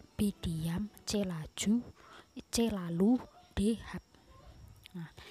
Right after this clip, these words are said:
ini kalau kita nyanyikan lagu dari awal sampai akhir, yang panjang itu jelas yang di hap lalu ditangkap. Nah, hap ini bersuara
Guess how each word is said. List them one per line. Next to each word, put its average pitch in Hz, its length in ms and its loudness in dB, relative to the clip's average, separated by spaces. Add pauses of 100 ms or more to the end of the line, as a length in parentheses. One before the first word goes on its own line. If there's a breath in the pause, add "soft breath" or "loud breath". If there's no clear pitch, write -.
(260 loud breath)
ini 262 80 -6
kalau 226 160 -4
kita - 160 -6
nyanyikan 208 640 -6
lagu 196 400 -8
dari 175 320 -4
awal 180 240 -8
sampai 180 400 -12
akhir, 165 400 -10 (320 loud breath)
yang 180 160 -6
panjang 202 400 -6
itu 214 320 -8
jelas 190 320 -6 (160)
yang 196 240 -4
di 180 160 -4 (420 loud breath)
hap 277 220 2 (880)
lalu 208 640 -4 (160)
ditangkap. 202 800 -2 (240)
Nah, 165 160 -6 (100)
hap 180 220 -6
ini 233 260 2 (380 loud breath)
bersuara 202 480 -2